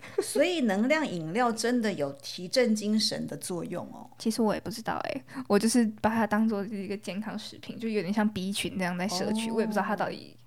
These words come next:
Speaker 2: 就是行不行，我就是当作心理，就告诉自己啊，要来好好的加油咯。
Speaker 1: <laughs> 好哦，那赶快来喝喝看。来，干杯。
Speaker 2: 干杯。
Speaker 1: <laughs>
Speaker 2: 锵。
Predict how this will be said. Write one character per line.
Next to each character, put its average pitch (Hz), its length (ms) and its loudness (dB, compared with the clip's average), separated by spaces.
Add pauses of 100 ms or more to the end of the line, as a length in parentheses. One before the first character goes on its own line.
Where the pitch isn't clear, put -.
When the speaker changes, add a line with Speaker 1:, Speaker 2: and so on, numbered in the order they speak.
(240)
Speaker 2:
就 185 120 -8
是 196 40 -6
行 - 160 -10
不 208 60 -6
行， - 220 -6
我 214 40 -4
就 208 60 -2
是 240 80 0
当 233 160 0
作 233 100 0
心 214 360 2
理， - 340 -6
就 208 160 -4
告 196 160 0
诉 202 100 -2
自 208 140 -4
己 226 100 -4
啊， 311 120 0 (340)
要 302 140 2
来 226 160 0
好 226 100 -2
好 233 160 -2
的 262 100 -8
加 269 220 -4
油 311 200 -4
咯。 311 140 2 (420)
Speaker 1:
<laughs> 226 440 -4
好 180 100 -2
哦， 202 200 4
那 254 100 2
赶 175 180 -4
快 214 140 2
来 180 160 0
喝 190 180 -8
喝 180 160 -6
看。 175 300 -10 (3500)
来， 240 140 -10 (300)
干 262 160 -4
杯。 262 220 0 (340)
Speaker 2:
干 285 160 0
杯。 214 140 -6 (140)
Speaker 1:
<laughs> 415 120 -6
Speaker 2:
锵。 330 160 0